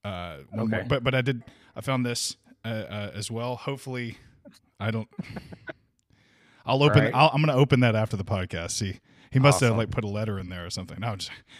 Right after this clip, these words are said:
Speaker 1: the
Speaker 2: Right.
Speaker 1: Blair
Speaker 2: It looks
Speaker 1: Witch.
Speaker 2: important.
Speaker 1: The Blair Witch Project, man.
Speaker 2: Ah, I got some feelings about this one, man.
Speaker 1: I know.
Speaker 2: So, you know, we watched this when we were younger,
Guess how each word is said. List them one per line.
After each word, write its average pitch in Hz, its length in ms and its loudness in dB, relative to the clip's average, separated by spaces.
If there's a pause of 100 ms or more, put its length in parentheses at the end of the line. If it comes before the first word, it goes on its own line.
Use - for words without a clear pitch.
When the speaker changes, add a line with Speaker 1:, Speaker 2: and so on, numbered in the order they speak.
(140)
Speaker 1:
the - 60 -4
Speaker 2:
Right. 120 120 2
Speaker 1:
Blair 175 280 6
Speaker 2:
It 208 40 10
looks 185 200 10
Speaker 1:
Witch. 220 160 8
Speaker 2:
important. 90 340 0 (240)
Speaker 1:
The 131 140 2
Blair 165 420 2
Witch 143 580 -2 (340)
Project, 113 580 2
man. 80 260 -2 (140)
Speaker 2:
Ah, - 40 -18 (240)
I 135 120 -4
got 226 160 -6
some 196 160 -4
feelings 185 480 -2
about 92 260 -4
this 90 240 -12
one, 85 160 -14
man. 87 220 -12 (180)
Speaker 1:
I 135 160 2
know. 151 180 2
Speaker 2:
So, 233 340 -2 (440)
you 151 60 -2
know, 131 100 -2
we 151 160 0
watched 170 300 -6
this 135 200 -8
when 117 140 -4
we 117 140 -4
were 123 160 -4
younger, 95 500 -6